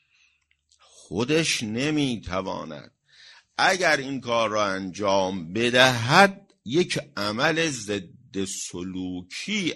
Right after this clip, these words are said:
انجام داده، یعنی ضد و برخلاف مسیری که خدای متعال تعیین کرده انجام داده.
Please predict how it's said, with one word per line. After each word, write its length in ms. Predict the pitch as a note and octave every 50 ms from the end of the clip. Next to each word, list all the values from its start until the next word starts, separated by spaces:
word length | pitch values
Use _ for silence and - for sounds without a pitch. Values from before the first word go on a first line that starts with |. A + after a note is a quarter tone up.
| - -
انجام 640 | D#2 D#2+ D#2+ D#2+ D2 - D#2 D#2+ D#2+ D#2+ C#2+ C#2
داده، 400 | C#2 - C#2 C2+ - - - - - _ _ _ _ _ _ _ _ _ _ _ _ _ _ _ _ _ _ _ _ _ _ _ _ _ _ _ _ _ _ _ _ _ _ _ _ _ _ _ _ _ _ _ _ _ _ _ _ _ _ _ _ _ _ _ _ - -
یعنی 260 | D#2+ G2 A2+ B2 A#2
ضد 440 | G#2 F#2 F#2 G2+ C3+ D3+ D#3+ D3+ - _ _ _ _ _ _ _ _ _ _ _ -
و 180 | F2 F#2 G2
برخلاف 1160 | G2 G2 F#2+ F#2+ F#2+ F#2+ - - - - - G2+ G#2 A#2 C3 D#3 F3 F3 F3 E3+ D#3+ C#3 A#2 C3+
مسیری 1000 | C#3 D3 D3 - - - F2 E2+ E2+ - - - A#2+ B2 C3 B2 A2+ A#2+ A#2 A2+
که 340 | - - A2 G#2+ G#2+ - _ _ _ _ _ _ _ _ _ _ _ _ _ _ _ _ _ _ _ _ _ _ _ _ _ _ _ _ _ - - _ _ _ _ _ _ _ _ _ _ _ _ _ _
خدای 640 | _ - - - - A2 B2 C#3+ D#3+ D#3+ D3+ C#3+ C3
متعال 640 | B2 A2+ G#2 G2+ - A2 F#2+ - E2+ A#2 B2+ C#3 C3+
تعیین 760 | C3+ A2 F#2+ F2 - - C2+ E2 F#2 F2+ F#2 G2 G2 G2 F#2+
کرده 480 | - - F2 F2+ F#2 F#2+ F#2+ G#2 C3 C#3+
انجام 600 | C3+ A#2 G2 F#2 E2 D#2 F2 E2 D#2+ D2+ D2 D2
داده. 320 | C#2+ C#2+ C2+ C2 - G#1